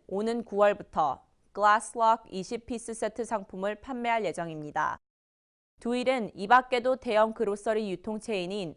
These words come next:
크로거, 제이씨 페니, 에이에이에프이에스, 페트라의 벤더 코드도 취득해 내년부터 본격적으로 판매망과 제품을 확대해 나갈 방침입니다.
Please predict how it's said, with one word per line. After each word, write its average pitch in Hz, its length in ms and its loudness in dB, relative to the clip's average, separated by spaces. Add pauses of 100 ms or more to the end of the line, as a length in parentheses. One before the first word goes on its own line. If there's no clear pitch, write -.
(140)
크로거, 220 560 0 (220)
제이씨 226 500 -2
페니, 165 420 -6 (200)
에이에이에프이에스, 202 1300 -2 (240)
페트라의 220 760 2 (120)
벤더 233 300 2
코드도 226 420 -2
취득해 226 720 -4
내년부터 208 760 -2
본격적으로 190 1040 -2 (100)
판매망과 247 720 -2
제품을 220 580 -6
확대해 262 380 -4
나갈 180 260 2
방침입니다. 160 880 -6